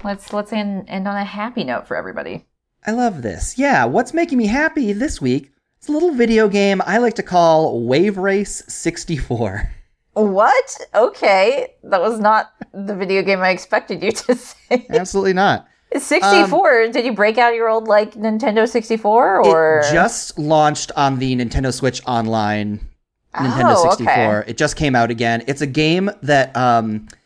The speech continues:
Speaker 2: I actually just recorded another podcast about it today, so I'll plug
Speaker 1: Oh,
Speaker 2: that.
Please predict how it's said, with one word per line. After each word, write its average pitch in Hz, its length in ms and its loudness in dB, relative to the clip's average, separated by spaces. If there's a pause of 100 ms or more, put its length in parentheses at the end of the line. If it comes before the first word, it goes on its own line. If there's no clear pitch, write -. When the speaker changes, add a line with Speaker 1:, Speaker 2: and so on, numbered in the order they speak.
(240)
Speaker 2:
I 165 60 2
actually 170 280 -2
just 156 260 -6
recorded 160 400 0
another 131 400 0
podcast 113 920 -6
about 110 300 -2
it 123 100 -6
today, 117 520 -2
so 139 180 -2
I'll 120 140 2
plug - 260 2
Speaker 1:
Oh, 247 60 -2
Speaker 2:
that. 120 160 2